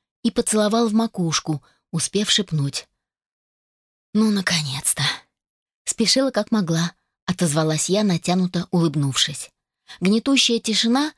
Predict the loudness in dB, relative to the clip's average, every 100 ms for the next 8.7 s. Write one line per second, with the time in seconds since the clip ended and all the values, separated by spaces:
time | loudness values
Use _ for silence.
0 | -4 -2 0 0 2 2 0 -4 -4 -4
1 | -6 _ _ _ _ _ _ _ _ _
2 | _ _ 0 0 2 0 0 -4 _ -20
3 | _ -4 0 2 2 2 0 2 2 2
4 | 0 0 0 2 2 0 0 0 0 -6
5 | _ -4 0 2 0 0 2 2 0 -2
6 | -6 -2 0 0 -2 -2 0 0 0 0
7 | 0 0 0 0 2 0 0 0 0 0
8 | 0 0 0 0 0 0 0